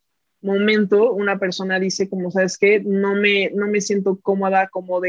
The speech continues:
cómodo con la manera en la que se me ha identificado hasta la fecha", ¿no? O sea, que desde que nací se dijo que yo era niña o niño,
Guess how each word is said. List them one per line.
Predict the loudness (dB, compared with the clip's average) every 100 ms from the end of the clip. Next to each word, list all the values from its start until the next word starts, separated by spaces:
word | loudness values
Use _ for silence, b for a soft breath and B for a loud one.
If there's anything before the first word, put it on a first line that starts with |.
| -4
cómodo | -6 -4 0 0 0
con | 2 2 2 -4 -10 _ _ _ _
la | 2 4
manera | 4 4 4 4
en | 4
la | 0
que | -4
se | -6 -2
me | 2
ha | 2
identificado | 2 0 -2 -2 2 2
hasta | 2 0
la | 0
fecha", | 2 0 0 -4 -8
¿no? | -6 -6
O | -6
sea, | -4
que | -2 -2
desde | 0 -4
que | -4
nací | -6 -2 -2
se | 2 2
dijo | 0 0
que | 0
yo | 2
era | 2
niña | 0 -2 -4 -2
o | -2
niño, | 0 2 2 0